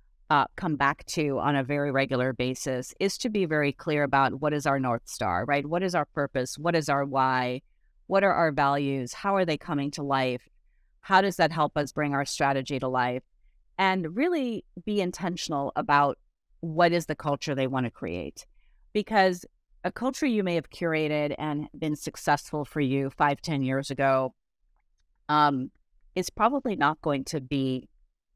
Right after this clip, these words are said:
what you need today unless you're continuing to evolve that. We have demographic shifts,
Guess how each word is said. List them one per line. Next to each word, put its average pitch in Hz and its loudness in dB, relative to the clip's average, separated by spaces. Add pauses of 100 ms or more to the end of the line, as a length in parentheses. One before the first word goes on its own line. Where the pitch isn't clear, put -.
(100)
what 156 0
you 151 0
need 127 -2 (300)
today 127 0
unless 151 0
you're 147 -2
continuing 135 -2
to 131 -4
evolve 113 -2
that. 101 0 (460)
We 160 2
have 139 -2
demographic 160 0
shifts, - -4